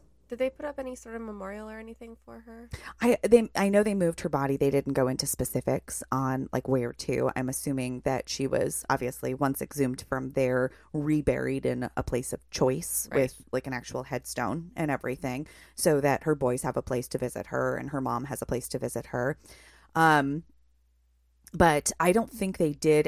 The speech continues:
Speaker 2: anything at the hotel. It, it certainly doesn't mention anything on the hotel website.
Speaker 1: I feel like there should be a plaque or something.
Speaker 2: I agree. <laughs> Like,
Speaker 1: I mean,
Speaker 2: like, there
Speaker 1: she
Speaker 2: should
Speaker 1: was
Speaker 2: be
Speaker 1: there for a
Speaker 2: something.
Speaker 1: while.
Speaker 2: She was. She was there for, like, two plus years,
Speaker 1: Yeah.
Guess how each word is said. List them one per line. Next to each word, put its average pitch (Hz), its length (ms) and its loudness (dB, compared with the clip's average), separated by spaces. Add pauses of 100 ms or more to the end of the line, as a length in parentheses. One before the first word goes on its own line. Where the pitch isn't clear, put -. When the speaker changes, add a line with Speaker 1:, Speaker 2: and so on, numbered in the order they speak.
Speaker 2:
anything 143 560 -4
at 131 160 -6
the 131 80 -6
hotel. 135 720 -2
It, 170 160 6
it 208 160 8
certainly 247 320 4
doesn't 170 240 2
mention 135 280 0
anything 127 540 -4
on 139 160 0
the 131 80 -4
hotel 127 380 -2
website. 87 420 -2
Speaker 1:
I 285 80 -2
feel 302 160 -8
like 294 100 -6
there 233 120 -8
should 202 160 -10
be 180 80 -4
a 156 80 -4
plaque 147 360 -4
or 151 60 -10
something. 156 580 -12 (140)
Speaker 2:
I 571 260 12
agree. 208 520 4
<laughs> - 40 0
Like, 330 380 8
Speaker 1:
I - 40 4
mean, 262 100 4
Speaker 2:
like, 254 160 8
there 285 120 8
Speaker 1:
she 320 100 2
Speaker 2:
should 359 40 6
Speaker 1:
was 269 100 2
Speaker 2:
be - 60 -2
Speaker 1:
there 160 80 4
for 156 60 4
a 175 40 2
Speaker 2:
something. 196 320 6
Speaker 1:
while. 175 440 2 (180)
Speaker 2:
She - 180 4
was. 285 380 4
She - 100 0
was 226 180 0
there 196 180 4
for, 247 160 0
like, 208 160 0 (160)
two 214 200 2
plus - 320 -4
years, 185 440 0
Speaker 1:
Yeah. 180 240 -6